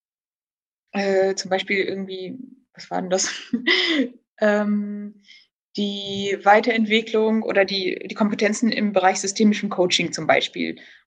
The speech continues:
Und dann gab's Key Results, ähm, die besagt haben, dass jeder Mi-, Agile Coach bei uns, ähm, da irgendwie eine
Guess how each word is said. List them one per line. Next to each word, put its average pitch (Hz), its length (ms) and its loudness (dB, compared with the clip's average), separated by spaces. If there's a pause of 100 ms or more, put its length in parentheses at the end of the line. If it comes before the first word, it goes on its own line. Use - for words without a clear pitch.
Und 196 360 0
dann 180 720 0
gab's - 260 4
Key 233 140 2
Results, 214 720 2
ähm, 185 500 -2
die 196 80 -4
besagt 196 360 4
haben, 208 180 2
dass 190 200 0
jeder 196 380 6 (540)
Mi-, 214 420 4
Agile 196 400 2
Coach 233 320 2
bei 208 160 4
uns, 214 460 4
ähm, 196 340 0
da 175 220 8
irgendwie 185 260 -2
eine 170 160 -10